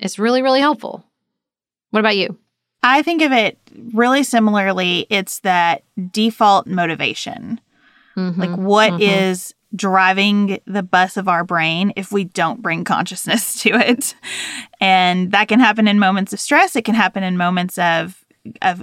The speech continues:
Speaker 2: elation. My kids talk about the zones of regulation at school a lot. And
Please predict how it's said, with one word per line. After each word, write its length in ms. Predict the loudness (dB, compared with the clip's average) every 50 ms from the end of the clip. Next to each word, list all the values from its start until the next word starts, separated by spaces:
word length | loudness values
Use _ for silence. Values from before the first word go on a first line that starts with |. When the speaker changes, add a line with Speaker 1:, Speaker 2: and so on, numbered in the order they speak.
| -4 -2
Speaker 2:
elation. 840 | -2 0 0 0 0 0 0 -2 2 4 4 6 6 4 4 0 -2 -6 -16 -20 -20 -20 -20 -20 -20 _ _ -2
My 160 | -2 -2 -2
kids 320 | 0 0 -2 -2 -2 -4
talk 200 | -4 -4 -4 -2
about 220 | -2 -4 -4 -2 -4
the 80 | -6
zones 380 | -4 -2 -2 0 0 -2 -4 -6
of 100 | -4 -2
regulation 640 | -2 -2 -2 -4 -4 -2 -2 -4 -4 -6 -4 -4 -4
at 100 | -4 -6
school 440 | -8 -6 -4 -4 -2 -2 -2 -2
a 40 | -2
lot. 420 | 0 2 2 2 2 0 0 -2 -6 _ _ _ _ _ _ _ _ _ -4
And 440 | -2 0 0 -2 -2 -4 -6 -10